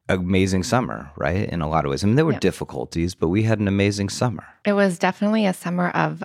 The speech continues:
Speaker 2: like, a roller coaster of emotions, but with our connection, it was really good. Yeah.
Speaker 1: Yeah. It was just, like, super nice and sweet, and we had a lot of fun together.
Speaker 2: Mm-hmm.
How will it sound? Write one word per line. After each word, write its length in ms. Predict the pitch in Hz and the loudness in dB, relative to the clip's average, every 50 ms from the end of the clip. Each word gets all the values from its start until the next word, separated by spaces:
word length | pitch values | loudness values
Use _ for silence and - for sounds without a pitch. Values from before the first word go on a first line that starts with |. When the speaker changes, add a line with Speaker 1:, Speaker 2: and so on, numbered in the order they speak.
| - _ | -14 _
Speaker 2:
like, 320 | 190 185 180 180 - - - | -6 -6 -6 -6 -8 -12 -10
a 60 | - 185 | -8 -4
roller 300 | 180 190 190 190 202 196 | -2 0 0 0 0 -2
coaster 340 | - - 208 - - - | -2 -4 -4 -4 -2 -2
of 80 | 196 185 | -2 -2
emotions, 600 | 185 180 185 175 175 - - 247 240 254 262 - | -2 -2 -2 -2 -2 -2 -2 0 2 2 0 0
but 300 | - - 185 175 - - | 0 0 0 0 0 0
with 160 | 175 196 185 - | -2 -2 -2 -2
our 160 | - 180 170 175 | -4 -4 -4 -4
connection, 480 | - - - 196 185 - - - 233 | -6 -8 -8 -8 -8 -10 -8 -6 -6
it 60 | 214 | -6
was 180 | 190 196 180 - | -6 -8 -8 -6
really 180 | 196 196 202 202 | -6 -4 -4 -4
good. 260 | - 240 233 226 214 | -4 -4 -4 -2 -2
Yeah. 180 | 247 262 254 | -4 -4 0
Speaker 1:
Yeah. 360 | - 104 107 92 71 69 71 80 - | 0 2 2 2 0 -2 -4 -6 -2
It 80 | - | 0
was 140 | 90 92 90 | 0 0 2
just, 200 | 90 90 - - | 0 -2 2 4
like, 160 | 101 92 85 | 4 4 4
super 440 | - - - 117 107 - - 104 90 | 2 -2 -2 -2 -2 2 2 0 2
nice 440 | 82 87 87 90 90 90 85 - - | 4 4 4 4 4 2 0 -2 -6
and 140 | 69 67 - | -8 -8 -6
sweet, 560 | - - - - 113 117 110 104 104 104 - | -8 -10 -6 -4 -2 0 0 2 0 0 -2
and 160 | - 73 73 71 | -4 -4 -2 -2
we 120 | 67 69 | -4 -2
had 140 | 78 82 80 | -2 -2 0
a 40 | 78 | 0
lot 180 | 73 71 58 | 0 0 -2
of 80 | 58 - | -2 -6
fun 320 | - - 110 113 107 104 98 | -4 -2 0 2 2 0 0
together. 580 | 113 107 101 101 98 95 98 98 95 95 95 | -2 0 0 2 2 2 2 2 2 0 -2
Speaker 2:
Mm-hmm. 160 | 104 226 247 | -4 -6 -8